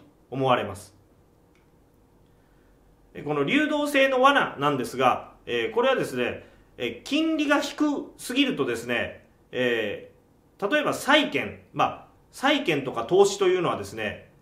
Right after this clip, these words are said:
えー、金利のリターンを得たいがためにやるんですが、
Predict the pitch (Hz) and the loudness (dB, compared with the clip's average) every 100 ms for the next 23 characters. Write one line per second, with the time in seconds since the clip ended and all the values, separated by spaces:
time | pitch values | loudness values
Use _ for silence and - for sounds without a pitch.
0 | _ - 123 117 254 277 285 277 254 - | _ -4 -2 -2 -2 -2 0 2 0 2
1 | 269 262 160 123 - - - 175 185 220 | 4 6 4 0 -6 -16 -2 2 4 4
2 | 147 127 123 120 127 143 123 92 110 113 | 2 0 -2 0 0 0 -2 -6 -4 -2
3 | - - | -2 -4